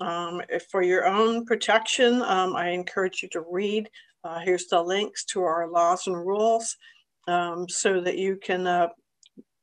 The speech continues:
uh, be better informed and be, know how you are protected. Mainly, the apiary program is here to have healthy bee, uh, beehives, to encourage, uh, healthy beekeeping,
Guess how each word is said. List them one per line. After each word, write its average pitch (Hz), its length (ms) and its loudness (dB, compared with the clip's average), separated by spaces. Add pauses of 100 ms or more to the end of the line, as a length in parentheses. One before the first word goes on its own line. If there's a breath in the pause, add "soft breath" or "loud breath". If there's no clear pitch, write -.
(640)
uh, 170 160 -2
be 202 180 -18 (100)
better 185 140 0
informed 196 540 0
and 170 200 -4
be, 170 180 -2
know 175 220 -2
how 180 180 -2
you 160 200 -2
are 156 240 0 (160)
protected. - 440 0 (840 loud breath)
Mainly, 294 440 6
the 233 200 4
apiary 240 380 0
program 233 520 4
is 180 220 -2
here 214 380 2 (140)
to 185 360 2
have 170 260 4 (320)
healthy 208 360 0
bee, 233 280 -2 (340)
uh, 180 160 -2 (320)
beehives, 220 600 -2 (380)
to 196 120 0
encourage, 214 760 2
uh, 180 160 2
healthy 190 460 0
beekeeping, 220 680 0